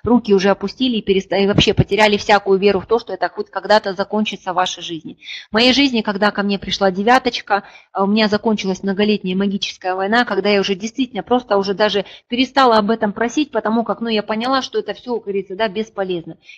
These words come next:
И тем не менее, именно в девятом году это разрешилось так, как я даже себе представить не могла.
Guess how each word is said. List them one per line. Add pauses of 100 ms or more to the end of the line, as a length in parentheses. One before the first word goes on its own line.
И
тем
не
менее,
именно
в
девятом
году
это
разрешилось
так,
как
я
даже
себе
представить
не
могла.